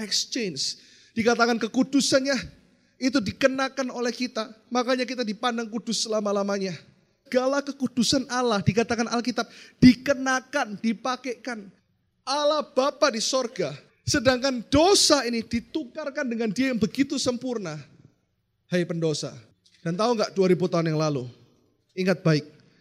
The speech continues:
Allah itu punya kemarahan yang sangat kuat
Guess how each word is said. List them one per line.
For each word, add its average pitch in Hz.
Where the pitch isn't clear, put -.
Allah 180
itu 170
punya 175
kemarahan 165
yang 180
sangat 226
kuat 214